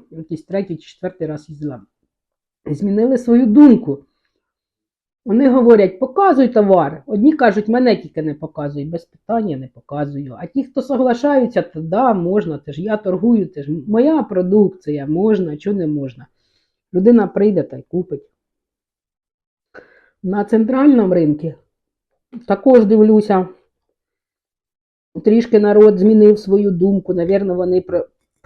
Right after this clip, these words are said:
починають розуміти, що їм гроші треба заробляти, а не гристися з блогерами. Ну, а мене ж багатенько людей дивиться. Ну, з Полтави багато дивиться людей, я бачу.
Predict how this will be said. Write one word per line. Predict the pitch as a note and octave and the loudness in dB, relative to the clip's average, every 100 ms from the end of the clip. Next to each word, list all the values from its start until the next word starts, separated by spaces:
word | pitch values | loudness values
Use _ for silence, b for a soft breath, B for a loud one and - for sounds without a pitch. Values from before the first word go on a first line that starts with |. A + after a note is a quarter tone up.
| C#3+ - - _ _ _ _ _ _ b b b _ | -16 -16 -20 _ _ _ _ _ _ b b b _
починають | G#3+ G#3+ A#3+ B3 C4+ C4 A#3 | -2 0 4 4 4 2 4
розуміти, | B3 A#3+ A#3+ B3 C#4+ D4 G3+ | 4 6 6 8 8 6 2
що | G#3+ | 4
їм | A#3 A#3 | 6 6
гроші | B3+ C#4 B3 | 6 6 6
треба | A3+ G#3 G3+ | 4 4 2
заробляти, | F#3 G3+ G3+ F#3+ G3+ F#3 F#3+ | 2 2 2 2 2 0 -2
а | |
не | G3 F#3+ | -6 -6
гристися | G3+ F#3+ F3 - F3+ | -8 -8 -14 -10 -8
з | |
блогерами. | F3 F#3+ F3+ E3 D#3 D3+ D3+ _ _ _ _ _ _ _ _ _ _ _ - _ _ _ _ A4+ G4 A4 _ - | -2 -2 0 -4 -6 -8 -12 _ _ _ _ _ _ _ _ _ _ _ -20 _ _ _ _ -20 -20 -20 _ -8
Ну, | G#3+ A3+ A3 G#3 _ _ _ _ _ _ _ _ _ _ _ _ _ _ _ _ _ _ _ | 2 4 4 0 _ _ _ _ _ _ _ _ _ _ _ _ _ _ _ _ _ _ _
а | F#3 | -2
мене | F#3+ A3 | 0 2
ж | G3+ | 2
багатенько | G#3 G#3 G#3+ A#3 A3+ | 2 2 2 0 2
людей | F#3+ F3+ E3 D#3+ | 0 2 2 2
дивиться. | D#3+ D3+ C#3+ - | 0 -2 -4 -2
Ну, | D4+ | -4
з | |
Полтави | - G#3 G#3+ C4 A3 | -4 -8 -4 -2 -2
багато | A3+ A#3 F#3+ | -2 -4 -6
дивиться | D3 C3+ B2+ D3 | -8 -8 -8 -10
людей, | D3+ D#3 C#3+ | -10 -8 -6
я | D#3+ | -6
бачу. | F3+ G3+ - | -6 -6 -8